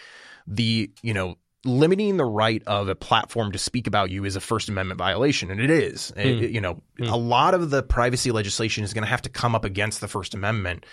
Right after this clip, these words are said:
Speaker 1: and that's also something that I think that if you're more, you know, more liberty-minded, that you really need to do, you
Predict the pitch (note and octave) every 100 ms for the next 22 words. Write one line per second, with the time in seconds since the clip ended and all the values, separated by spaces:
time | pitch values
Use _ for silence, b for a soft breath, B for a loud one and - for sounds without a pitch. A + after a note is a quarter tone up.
0 | B B B - G#2+ B2+ D3+ - A#2 A#2
1 | A2 - F2+ G#2 G2 F#2 F2+ - b b
2 | - G2+ B2+ A2+ G#2+ G2 G2 - A#2+ A2
3 | G#2+ G#2 G2+ - G2+ G#2 A2+ A2+ A2 G2
4 | - G2+ F#2+ A2+ A2 G2 A#2+ A2 G2+ G2
5 | F#2+ F#2 F2+ G2+ A2 D#3+ C#3+ C3+ A2+ G#2
6 | G#2+ G#2+ - - C3+